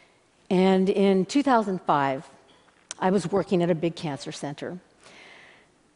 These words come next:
when I received the news that my mother had breast cancer.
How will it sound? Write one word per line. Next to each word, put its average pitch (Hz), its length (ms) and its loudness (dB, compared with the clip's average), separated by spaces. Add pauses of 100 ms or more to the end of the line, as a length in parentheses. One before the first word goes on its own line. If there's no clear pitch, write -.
(720)
when 214 140 2
I 214 80 6
received 233 500 0
the 220 60 2
news 175 440 4
that 160 560 0 (460)
my 170 220 -2
mother 156 520 -2 (240)
had 160 200 -10
breast 151 280 -8
cancer. 190 460 -14